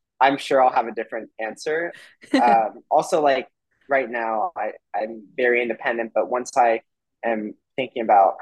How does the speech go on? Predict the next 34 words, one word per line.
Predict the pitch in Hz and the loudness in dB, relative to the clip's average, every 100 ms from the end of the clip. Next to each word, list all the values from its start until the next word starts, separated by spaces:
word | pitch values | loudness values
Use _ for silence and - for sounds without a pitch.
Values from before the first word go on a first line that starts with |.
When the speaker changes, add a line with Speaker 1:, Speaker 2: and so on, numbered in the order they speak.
| - | -6
Speaker 1:
having | 101 107 | -6 -6
kids | - 185 147 | -2 -2 -2
in | 147 | -6
the | 147 | -8
future | - 139 - 135 127 117 107 | -8 -8 -4 -4 -2 -4 -8
and, | 104 110 _ _ _ _ - | -16 -18 _ _ _ _ -4
like, | 107 101 _ _ | -2 -2 _ _
settling | - 127 127 123 | -2 0 2 4
down, | 139 135 123 | 4 4 0
I | 127 | -2
don't | 123 165 180 | -2 -4 -4
think | 143 - | -8 -6
New | |
York | 135 127 | -8 -8
City | - 117 | -6 -6
really | 107 107 107 | -2 -2 0
would | 104 101 | -4 -6
be | 110 | -6
that | 98 - - | -2 -4 -4
place | - 95 117 | -6 -6 -8
for | - 160 | -8 -8
me. | 170 175 202 _ _ _ - | -6 -10 -12 _ _ _ -2
I'd | 117 113 | 2 2
ideally | 120 131 127 | 0 -2 -2
like | 123 117 - | -2 -2 -6
to | 113 107 _ _ _ | -10 -10 _ _ _
maybe | - 131 135 | -6 -4 -2
even | 123 123 | -4 -4
go | 117 113 | -2 -2
to | |
Northern | 113 110 117 | 0 0 -2
California, | - 104 - 196 190 180 175 | -4 -4 -2 -2 0 -2 -4
who | 156 | -4
knows? | 156 151 147 147 | -2 -2 -4 -8